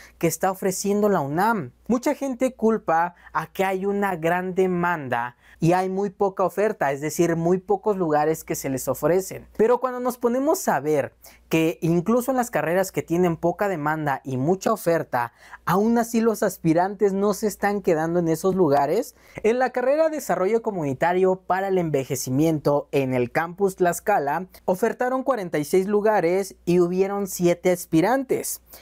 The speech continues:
¿Pero qué crees? Ninguno se quedó. De cuarenta y seis lugares que ofertaron y se postularon siete personas,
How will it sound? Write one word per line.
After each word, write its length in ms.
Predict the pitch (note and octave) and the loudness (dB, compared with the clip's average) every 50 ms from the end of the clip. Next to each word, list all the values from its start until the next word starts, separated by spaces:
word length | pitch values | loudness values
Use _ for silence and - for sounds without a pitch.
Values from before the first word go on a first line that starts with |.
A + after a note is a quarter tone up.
| - - - _ _ | -20 -20 -20 _ _
¿Pero 200 | - F#3 F#3+ F#3 | 0 2 2 2
qué 160 | F#3+ G#3+ G#3 G#3 | 2 0 -2 0
crees? 440 | - B3+ D4 D#4 D4+ - - - _ _ _ _ _ _ _ _ _ _ _ - | 0 0 0 -2 -2 -6 -10 -18 _ _ _ _ _ _ _ _ _ _ _ -4
Ninguno 760 | D#3 D#3+ E3+ E3+ E3+ F3 E3+ F#3+ A#3 C4 C4 C4+ C#4+ C#4+ C#4+ | -2 0 2 2 2 2 2 2 2 2 2 4 2 2 0
se 260 | C#4+ - - F#3 - | 0 -2 -4 -4 -2
quedó. 480 | - D3 C#3 D3+ G3 A#3+ A#3 E3 C3 - _ _ _ _ _ _ - _ | 0 0 0 2 2 2 0 0 -4 -10 _ _ _ _ _ _ -10 _
De 180 | - D#3+ F#3 F#3 | 0 0 0 2
cuarenta 380 | F#3+ G3+ F#3 F#3 F#3 F#3 G3 F#3 | 0 0 0 0 -2 -2 -2 -2
y 80 | F3+ | -2
seis 260 | F3 - G3+ A#3+ C#4 | 0 0 0 0 0
lugares 480 | C4 C4+ C#4+ C4 B3 B3 A#3+ A#3 A3+ - | 0 0 0 2 2 2 2 2 0 0
que 120 | - G3+ | 0 -2
ofertaron 800 | F#3 D#3+ - C#3 C3+ C3 - E3+ F#3 E3+ D3 D3 D3 D#3 F3 F3+ - - - - _ - | -2 0 -2 -4 -4 -2 -2 0 0 2 2 0 -2 -2 -6 -10 -14 -20 -20 -12 _ -2
y 100 | E3 D3+ | 0 0
se 200 | - - D#3 C#3+ | 2 0 -2 -2
postularon 720 | - E3 E3 D#3 - D3+ D3 C#3+ E3 F#3+ G#3 G#3 G#3 G3 | -2 -2 -4 -2 -2 -2 0 2 2 0 0 -2 -6 -8
siete 380 | - - F#3+ G3 F#3+ - G#3+ | -6 -2 0 0 0 0 -2
personas, 720 | G#3+ - F3 E3+ D#3+ - F#3+ F#3 F3+ F3+ F#3+ G3+ G3 - | -2 -2 -2 -2 -2 0 0 0 2 2 0 0 -4 -8